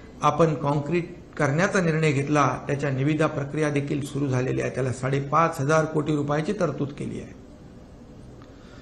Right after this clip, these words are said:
राज्यामध्ये पंधरा हजार विद्यार्थ्यांना रोजगार संधी ब-, देण्यासाठी Tata Institute of Social Sciences सोबत एमओयू देखील आपण केला आहे. महाराष्ट्रात नऊ लॉजिस्टिक पार्क देखील उभारण्याचा निर्णय घेतला आहे.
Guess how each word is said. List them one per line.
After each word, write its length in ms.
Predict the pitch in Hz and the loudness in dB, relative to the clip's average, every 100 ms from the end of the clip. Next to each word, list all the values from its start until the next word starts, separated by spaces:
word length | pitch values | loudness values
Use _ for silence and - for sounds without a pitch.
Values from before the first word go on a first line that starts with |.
| - - | -12 4
राज्यामध्ये 460 | 147 180 214 220 220 | 6 8 8 8 6
पंधरा 320 | 214 180 208 | 6 6 8
हजार 320 | 202 190 220 | 10 10 8
विद्यार्थ्यांना 580 | 208 185 196 202 208 208 | 8 8 8 8 6 8
रोजगार 420 | 180 180 190 208 | 8 6 6 6
संधी 680 | 196 175 185 202 175 - - - - - - | 4 2 4 6 6 4 -6 -16 -20 -18 -10
ब-, 200 | 165 156 | 0 4
देण्यासाठी 840 | 156 156 175 190 185 165 214 214 | 6 6 6 4 4 4 4 4
Tata 380 | 160 160 196 180 | 4 4 4 4
Institute 400 | 170 170 185 180 | 2 2 2 4
of 320 | 175 165 - 165 | 4 4 0 0
Social 240 | - 170 | 2 0
Sciences 600 | 139 143 156 160 - 160 | 0 0 0 0 2 2
सोबत 640 | - 143 147 165 127 - 135 | 2 0 2 2 0 -4 0
एमओयू 280 | 143 190 | 4 4
देखील 280 | 160 143 135 | 4 2 0
आपण 260 | 123 123 127 | -2 -4 -6
केला 240 | - 110 | -6 -6
आहे. 200 | - - - - - - - - - - - - - - - - - - - - | -8 -14 -18 -20 -20 -20 -20 -20 -20 -20 -20 -20 -20 -20 -20 -20 -20 -20 -16 2
महाराष्ट्रात 480 | 131 147 151 160 151 | 4 6 6 6 4
नऊ 280 | 127 156 180 | 4 6 6
लॉजिस्टिक 560 | 160 151 156 - 180 - | 6 4 0 -2 -2 2
पार्क 260 | 147 165 | 2 4
देखील 320 | 147 151 160 156 | 2 -2 0 0
उभारण्याचा 480 | 151 151 156 156 | 2 2 0 -2
निर्णय 320 | 151 151 151 147 | -2 -2 -2 -2
घेतला 260 | 143 143 | -4 -6
आहे. 200 | - - | -8 -12